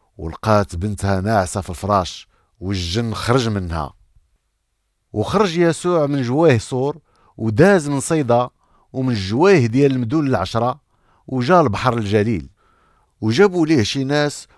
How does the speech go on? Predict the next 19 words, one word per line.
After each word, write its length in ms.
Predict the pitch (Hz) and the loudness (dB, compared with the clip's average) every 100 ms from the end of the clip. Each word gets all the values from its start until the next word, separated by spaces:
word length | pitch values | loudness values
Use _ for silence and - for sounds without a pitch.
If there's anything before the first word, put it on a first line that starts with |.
| - | -6
واحد 380 | 123 175 - 113 | -2 -2 -2 -2
الراجل 360 | 135 139 123 | 0 0 -2
سمك 460 | - 147 165 - - _ _ | -6 -8 -8 -10 -20 _ _
وما 220 | 107 107 180 | -8 -2 0
كيقدرش 560 | - 139 - 117 - | 2 0 0 -4 -4
يتكلم 580 | 110 - - 151 127 104 | -8 -12 -6 -2 -2 -2
مزيان، 380 | 85 107 87 60 _ _ _ _ _ _ | -2 0 0 -4 _ _ _ _ _ _
ورغبوا 400 | 147 120 110 123 | 0 0 2 2
يسوع 520 | 117 107 123 113 98 - | 2 0 -2 -2 -4 -12
باش 260 | 92 110 - | -6 -4 -4
يحط 300 | 117 - - | -6 -10 -6
عليه 300 | 104 107 98 | -2 -2 -2
يدو. 260 | 117 76 - _ _ _ _ _ _ _ _ _ _ _ _ _ _ - | -4 -8 -12 _ _ _ _ _ _ _ _ _ _ _ _ _ _ -8
وبعدو 520 | 92 117 196 156 156 | -2 2 4 2 2
يسوع 460 | 151 135 160 131 | 2 0 -2 0
على 140 | 113 120 | 2 0
الجماعة 440 | 104 98 139 113 | 0 -2 -2 0
د 80 | 101 | -2
الناس، 540 | 101 117 139 131 - | -2 -2 -2 -4 -10